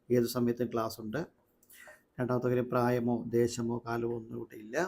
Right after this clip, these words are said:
നിങ്ങൾക്ക് ആഗ്രഹമുണ്ടെങ്കിൽ നിങ്ങൾക്ക് ചേരാം. ലൈവ് ക്ലാസ് ആണ്. അതുപോലെ തന്നെ ഏപ്രിൽ ഒന്ന് തൊട്ട് നമ്മൾ രണ്ട് മാസത്തെ വെക്കേഷൻ ക്ലാസ്, അതും പ്രായപരിധിയില്ല, കുട്ടികളൊന്നും മുതിർന്നവരൊന്നുമില്ല. ഈ അവധിക്കാലത്ത് ആർക്കും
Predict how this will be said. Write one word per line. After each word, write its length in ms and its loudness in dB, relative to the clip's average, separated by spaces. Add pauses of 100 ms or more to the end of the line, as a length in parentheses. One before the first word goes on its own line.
(140)
നിങ്ങൾക്ക് 320 -12
ആഗ്രഹമുണ്ടെങ്കിൽ 580 -4
നിങ്ങൾക്ക് 320 -20
ചേരാം. 240 -10 (140)
ലൈവ് 320 0
ക്ലാസ് 280 4 (100)
ആണ്. 180 -4 (500)
അതുപോലെ 380 6
തന്നെ 220 2 (300)
ഏപ്രിൽ 380 2
ഒന്ന് 180 -4
തൊട്ട് 260 -4 (920)
നമ്മൾ 180 2 (360)
രണ്ട് 200 4 (100)
മാസത്തെ 340 0
വെക്കേഷൻ 420 -2 (220)
ക്ലാസ്, 340 -4 (260)
അതും 180 2 (380)
പ്രായപരിധിയില്ല, 800 -2 (480)
കുട്ടികളൊന്നും 480 0
മുതിർന്നവരൊന്നുമില്ല. 760 -4 (480)
ഈ 80 0
അവധിക്കാലത്ത് 560 0
ആർക്കും 280 -2